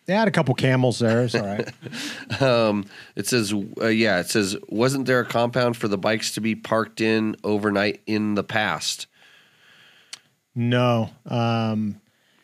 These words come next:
Speaker 1: y-, there's n-, there's usually in rally, there's never a park for May except for at the beginning and the end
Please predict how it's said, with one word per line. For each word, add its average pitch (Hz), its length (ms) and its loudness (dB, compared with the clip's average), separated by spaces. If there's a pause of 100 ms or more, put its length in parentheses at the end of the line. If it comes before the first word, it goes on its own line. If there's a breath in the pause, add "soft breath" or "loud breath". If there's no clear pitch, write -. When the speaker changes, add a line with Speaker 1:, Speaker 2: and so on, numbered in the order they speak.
(180)
Speaker 1:
y-, 147 140 -6
there's 143 260 2
n-, 147 340 -2
there's 135 360 2
usually 170 340 4
in 151 80 4
rally, 147 340 4
there's 131 200 2
never 135 260 2
a 117 40 2
park 131 320 0
for 123 140 0
May 127 520 2
except 120 380 -6
for 131 100 -2
at 117 120 -2
the 104 80 -4
beginning 135 720 0
and 113 260 -4
the 104 200 -6
end 117 460 -4